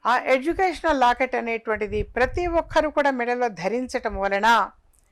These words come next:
చదివింది గుర్తుంటుంది. అలాగే వాళ్ళు చక్కగా ఎగ్జామినేషన్ హాల్‌లో హ్యాపీగా రాయగలుగుతారు, టెన్షన్ లేకుండా రాయగలుగుతారు,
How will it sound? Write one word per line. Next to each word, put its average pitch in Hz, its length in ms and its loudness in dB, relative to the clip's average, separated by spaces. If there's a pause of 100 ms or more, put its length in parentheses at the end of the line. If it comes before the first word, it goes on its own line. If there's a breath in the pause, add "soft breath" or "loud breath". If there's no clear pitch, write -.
(240)
చదివింది 277 560 0
గుర్తుంటుంది. 190 1080 -8 (1500)
అలాగే 285 680 2 (340)
వాళ్ళు 285 180 2
చక్కగా 294 560 0
ఎగ్జామినేషన్ 247 800 -2
హాల్‌లో 196 380 -2 (480)
హ్యాపీగా 226 580 -2
రాయగలుగుతారు, 214 680 0
టెన్షన్ 208 600 -6
లేకుండా 226 320 -4
రాయగలుగుతారు, 190 720 -2